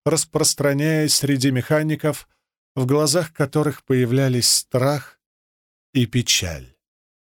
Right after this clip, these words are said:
И лишь когда шум празднования смолк окончательно, а в зале наступила тишина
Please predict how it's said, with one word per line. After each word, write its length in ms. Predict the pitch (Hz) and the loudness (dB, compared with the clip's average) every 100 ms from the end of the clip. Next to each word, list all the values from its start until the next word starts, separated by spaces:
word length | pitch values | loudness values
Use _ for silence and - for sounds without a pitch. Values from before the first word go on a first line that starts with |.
| _ _ _ _ - | _ _ _ _ -2
И 60 | 123 | 0
лишь 200 | 131 - | 2 0
когда 360 | 131 123 139 | -2 2 0
шум 240 | 131 139 123 | 2 -2 0
празднования 680 | 135 139 127 123 120 117 120 | 0 2 0 -2 -2 0 2
смолк 400 | - 127 123 120 | 2 2 0 0
окончательно, 1000 | 113 113 110 151 139 104 87 76 65 - _ _ _ _ _ _ - | -2 -2 0 0 -2 -2 -8 -12 -16 -20 _ _ _ _ _ _ -2
а 100 | 123 | 0
в 60 | |
зале 320 | 113 135 151 143 | 2 2 0 0
наступила 600 | 139 - 123 143 135 123 | -2 -2 -2 0 0 0
тишина 720 | - 123 135 127 143 143 | -2 0 0 2 2 0